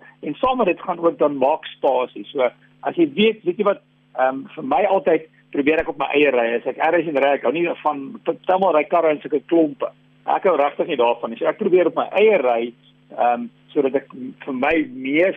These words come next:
vorentoe kan sien en dan nooit, daar's nie 'n kar voor my wat my sig belemmer nie. En ek weet, hier kom 'n ou, hierdie ou is redelik haastig. Weet jy wat ek, wat ek links gaan, laat ek kan verbygaan. 'n Volgende ding is, vir my goeie bestuurder is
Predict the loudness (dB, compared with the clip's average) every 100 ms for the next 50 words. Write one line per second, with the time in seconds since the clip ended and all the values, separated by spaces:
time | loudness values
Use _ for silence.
0 | 0 0 0 -4 -4 -6 -4 -6 -6 -4
1 | 2 0 0 _ _ 0 0 2 0 0
2 | 0 -4 2 2 4 2 2 0 -2 -2
3 | _ _ -2 0 0 0 2 0 -2 -2
4 | -4 2 2 2 _ -20 -6 -4 0 2
5 | 2 2 2 4 4 4 4 2 0 -2
6 | 0 0 0 -2 -6 0 2 2 0 0
7 | 0 2 0 -2 -4 -4 -4 _ _ -2
8 | 0 0 -2 -2 0 0 0 -10 -16 _
9 | _ _ _ -4 2 4 4 4 2 0
10 | -4 _ _ -10 -2 -2 0 0 0 0
11 | 2 4 2